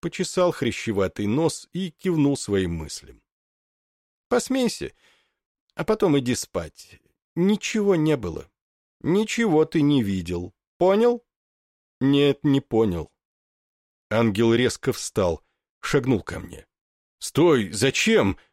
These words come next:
Толкнулось вслед предостережение воскресшего филокийца, но ангел остановился сам. Правая рука его удлинилась.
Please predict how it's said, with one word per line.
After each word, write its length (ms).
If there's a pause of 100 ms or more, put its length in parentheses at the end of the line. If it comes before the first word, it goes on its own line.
(160)
Толкнулось 500
вслед 460
предостережение 880
воскресшего 800
филокийца, 840 (540)
но 300
ангел 400
остановился 760
сам. 460 (800)
Правая 420
рука 320
его 400
удлинилась. 920